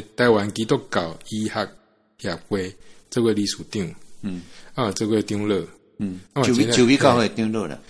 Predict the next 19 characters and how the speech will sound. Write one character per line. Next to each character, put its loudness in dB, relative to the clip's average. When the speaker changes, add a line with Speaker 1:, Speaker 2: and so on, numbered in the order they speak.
Speaker 1:
嘿。 -6
Speaker 2:
嗯。 -8
Speaker 1:
就 2
医 8
在 6
内， 2
内 0
湖 -2
嘛。 -6
Speaker 2:
嘿， 0
对， 2
Speaker 1:
嘿。 -8
Speaker 2:
对， -4
嘿。 -6
Speaker 1:
啊 -4
嘛， -2
嘛 0
有 2
写， 6